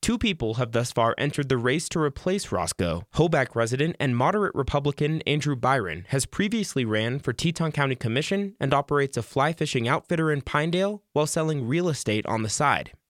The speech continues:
Businessman and tech entrepreneur Bob Strobel will run as an independent but has the endorsement of the Teton County Democratic Party. The lines surrounding House District twenty-two have shifted to include more of southern Teton and northern Lincoln counties as the area has grown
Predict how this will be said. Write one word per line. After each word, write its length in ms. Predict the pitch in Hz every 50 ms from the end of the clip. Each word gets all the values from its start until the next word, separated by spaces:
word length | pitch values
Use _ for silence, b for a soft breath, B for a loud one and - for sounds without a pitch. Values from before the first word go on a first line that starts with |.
| _ -
Businessman 520 | 143 143 147 156 160 - 170 160 165 180 175
and 140 | 135 110 -
tech 240 | - 147 139 - - -
entrepreneur 640 | 143 139 - 185 147 - 123 120 131 151 175 180
Bob 300 | 156 123 131 131 147 147
Strobel 580 | - - - 156 175 185 143 110 104 107 131 -
will 160 | - 139 147 143
run 240 | 139 151 175 208
as 140 | 202 175 143
an 80 | 131 -
independent 720 | - 139 165 151 139 - 139 147 170 175 202 202 - - -
but 140 | 143 127 131
has 240 | - 175 208 226 -
the 140 | 262 262
endorsement 560 | 233 180 139 143 160 165 - - 185 190 - -
of 100 | 135 131
the 80 | 131
Teton 400 | - - 143 143 - 151 147 139
County 300 | 131 120 113 117 117 113
Democratic 560 | 110 110 95 98 92 - 123 127 135 131 -
Party. 420 | - 104 92 87 82 82 85 87 _ _ _ _ _ -
The 80 | 123
lines 320 | 117 117 120 127 127 120 -
surrounding 440 | - 110 117 123 135 156 147 135
House 200 | 123 123 120 113
District 400 | - - 113 110 - 123 - -
twenty-two 560 | - 123 117 113 110 - - 139 160 170 175 -
have 180 | - 175 160 139
shifted 560 | - - - 214 214 - - - 76 71 -
to 160 | - - 139
include 320 | 135 127 - - 156 147 123
more 380 | 110 113 123 151 180 208 220
of 180 | - - 135 123
southern 340 | - - 147 139 131 113 107
Teton 560 | - - 175 180 - - 196 196 196 190 - -
and 180 | - 147 143 139
northern 380 | 160 180 170 170 156 139 127
Lincoln 320 | 143 180 226 240 247 214 190
counties 640 | - - 104 95 87 85 85 98 123 - - - - -
as 140 | - 143 123
the 140 | 135 131 127
area 280 | 139 151 165 170 180
has 240 | 175 156 175 160 131
grown 420 | - - 110 110 107 104 104 104